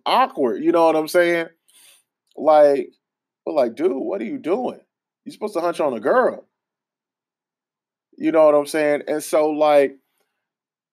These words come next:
different things like that happening to a young male, they, they, it, it completely, like, set something to the wiring of that particular young male. It completely,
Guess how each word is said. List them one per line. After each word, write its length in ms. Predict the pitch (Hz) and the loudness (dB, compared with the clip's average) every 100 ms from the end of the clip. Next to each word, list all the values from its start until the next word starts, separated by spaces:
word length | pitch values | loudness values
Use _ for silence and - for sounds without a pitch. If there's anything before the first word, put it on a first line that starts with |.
| _ _ _ _ _ _ _ _ _ - 123 | _ _ _ _ _ _ _ _ _ -20 -2
different 440 | 214 277 233 208 | 0 0 -4 0
things 360 | 220 214 196 175 | 2 2 0 2
like 320 | 175 165 - | 0 0 0
that 460 | 175 165 151 - _ _ | 2 4 2 -4 _ _
happening 640 | - 156 175 185 175 165 | -8 -6 -4 -4 -6 -10
to 440 | 165 165 156 151 - | -8 -4 -2 -2 -2
a 200 | 131 123 | 0 2
young 420 | 117 120 139 147 127 | 2 2 2 2 -2
male, 420 | 127 139 143 151 _ _ _ _ _ _ _ _ _ _ _ | 2 2 0 -4 _ _ _ _ _ _ _ _ _ _ _
they, 220 | 151 156 | 0 0
they, 280 | 139 160 180 | 0 2 2
it, 420 | - 185 - 151 - | 4 2 2 -2 2
it 200 | 202 202 | 4 4
completely, 920 | - 170 135 - 180 220 190 180 180 | 0 -6 -6 -12 -4 -4 -4 -6 -6
like, 260 | 165 156 - | 0 0 -2
set 300 | - 190 - | -2 -2 -2
something 520 | - 170 160 165 156 | -4 -4 -4 -10 -10
to 180 | - 165 | -8 -8
the 80 | 139 | -6
wiring 600 | 127 135 151 160 147 139 | 0 2 4 2 -2 -4
of 120 | 123 | 0
that 200 | 143 139 | 0 0
particular 560 | 135 135 151 143 135 131 | -4 -8 -8 -8 -4 -2
young 320 | 131 127 120 | -2 -4 -6
male. 280 | 139 175 120 _ _ _ | -4 -4 -4 _ _ _
It 160 | 165 165 | -2 0
completely, 1300 | 151 135 - 165 196 220 214 170 180 170 156 - | -4 -4 -10 0 2 2 -4 -2 -2 -2 -10 -14